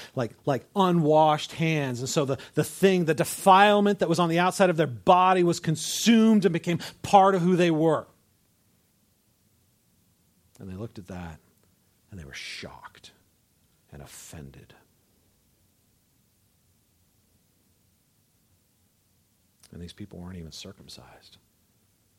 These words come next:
No one had even bothered to teach them about the law of Moses. No one had even bothered to teach them about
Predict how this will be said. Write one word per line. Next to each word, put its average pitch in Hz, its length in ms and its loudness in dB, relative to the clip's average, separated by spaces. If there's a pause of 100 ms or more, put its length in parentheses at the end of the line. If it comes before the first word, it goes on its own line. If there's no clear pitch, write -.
(200)
No 104 200 -12
one 117 160 -8
had 107 120 -12
even 95 360 -16
bothered 95 580 -18
to - 80 -20 (120)
teach - 480 -20
them 78 320 -20
about 82 240 -20
the 82 60 -20
law 76 280 -20
of - 120 -20
Moses. - 500 -20 (1700)
No 131 180 -12
one 143 100 -10
had 123 120 -14
even 117 280 -16
bothered 123 560 -12
to 110 100 -20 (120)
teach - 440 -14
them 92 280 -16 (560)
about 110 300 -14